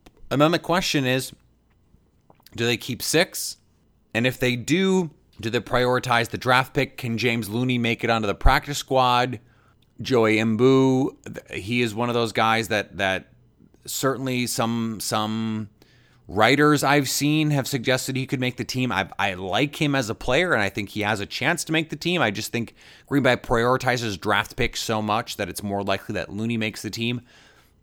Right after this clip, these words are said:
It's gonna be the three starters and then three backups. That would be my projection at this point, uh, with Lowry and Adams being the important parts of this.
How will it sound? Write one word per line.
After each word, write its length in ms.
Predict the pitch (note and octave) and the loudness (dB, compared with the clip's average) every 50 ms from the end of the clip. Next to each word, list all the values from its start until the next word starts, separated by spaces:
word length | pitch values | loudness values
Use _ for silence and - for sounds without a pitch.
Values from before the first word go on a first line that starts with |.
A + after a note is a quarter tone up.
| _ _ - | _ _ -2
It's 180 | C3+ B2+ - | 0 0 2
gonna 180 | - E3+ F3+ G3 | 2 2 4 4
be 80 | G#3+ G3 | 2 2
the 140 | D#3+ D#3 | 2 0
three 340 | C3 - - C3 C#3+ D3 D3+ | 0 0 2 4 4 6 6
starters 720 | - - - D3 B2+ B2 B2 A#2+ A#2 A#2 A#2 A2 - - - _ - | 4 2 2 4 4 4 4 2 2 0 0 -2 -4 -8 -12 _ -6
and 100 | A2+ A2 | -4 -2
then 180 | G#2+ G#2 G2+ G2 | -2 -2 -2 -2
three 280 | - - A2+ A#2 A2+ | 0 0 0 0 0
backups. 480 | F#2+ - F2 F2+ - - F2 F2 - - | 2 2 0 0 -2 -4 -6 -8 -6 -4
That 160 | - F2+ C2+ | -4 -4 -4
would 100 | A2 A2+ | -4 -6
be 120 | G#2 G2 | -6 -6
my 480 | G2+ G2 G2 F#2+ F#2 F#2+ F#2+ G2 G2 F#2+ - _ _ _ _ _ | -4 -2 0 0 0 2 0 0 -2 -6 -10 _ _ _ _ _
projection 600 | - - A2+ G2 - G2+ F#2 - - - G2 F#2+ | -2 0 0 2 4 2 2 2 0 -4 -6 -4
at 220 | F2 C2 F2+ - - | -4 -4 -4 -4 -4
this 160 | G2 F#2+ - | -6 -6 -6
point, 400 | - - - F#2 F2 E2+ - - - _ _ _ _ - | -8 -8 -6 -4 -4 -4 -6 -8 -14 _ _ _ _ -8
uh, 240 | - F2+ F2+ F2 F2 E2+ | -4 -2 0 0 0 -2
with 160 | - - - | -6 -4 0
Lowry 380 | G#2 G#2+ A2+ A2+ G#2 A2 G#2 | 4 4 4 6 4 2 0
and 80 | G2 F2+ | 0 2
Adams 340 | F#2 G2 F#2+ F#2 F#2 F#2+ E2 | 2 2 2 2 -2 -6 -8
being 220 | - G2 G2 F#2+ | -6 -6 -4 -4
the 80 | F#2+ F2+ | -4 -6
important 420 | F2 F2+ - - A#2+ A#2+ A2 G2+ | -8 -8 -6 -6 -6 -4 -6 -6
parts 280 | - A#2 B2 B2 - C3+ | -4 -4 -4 -2 -2 -4
of 80 | B2+ | -2
this. 320 | B2 C3+ C3+ B2+ - - | 0 0 0 0 -2 -8